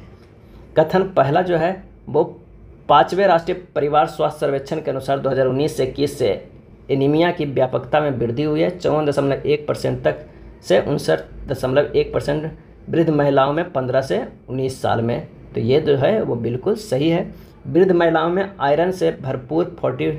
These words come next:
फोर्टिफाइड खाद्य पदार्थों का सेवन पन्द्रह से उन्नीस की अवधि के लिए वर्षों में वृद्धि हुई है दो हज़ार उन्नीस इक्कीस में, तो ये गलत है। तो आंसर जो हमारे पास हो जाएगा,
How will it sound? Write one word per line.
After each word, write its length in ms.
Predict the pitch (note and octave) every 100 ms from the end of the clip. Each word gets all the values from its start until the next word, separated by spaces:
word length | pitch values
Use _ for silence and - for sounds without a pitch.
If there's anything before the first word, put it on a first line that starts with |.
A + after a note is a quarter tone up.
| - - - - -
फोर्टिफाइड 760 | - C#3 E3 E3 - D#3 F3+
खाद्य 280 | E3+ D3 D3 D3
पदार्थों 280 | C3+ C#3
का 120 | C#3+ C#3+
सेवन 280 | - C3+
पन्द्रह 300 | D3 B2+ B2+
से 120 | C#3+ C#3
उन्नीस 240 | C3+ C#3
की 100 | -
अवधि 240 | A#2+ A#2
के 100 | B2+
लिए 100 | -
वर्षों 380 | E3 D3 - -
में 120 | C3+
वृद्धि 340 | E3 - A#2 C#3
हुई 200 | C#3+ D3
है 180 | D#3+ F#3
दो 100 | B2+
हज़ार 280 | A#2+ - -
उन्नीस 260 | A2+ A#2
इक्कीस 240 | C3+ D3 -
में, 100 | G3
तो 400 | - - - A#2+
ये 160 | B2+
गलत 340 | B2 B2+ A#2 A2+
है। 100 | -
तो 100 | - -
आंसर 280 | C3+ C#3 E3
जो 140 | E3+
हमारे 240 | D3+ C#3+
पास 280 | C#3+ C3+ C#3
हो 60 | B2+
जाएगा, 280 | C3 D#3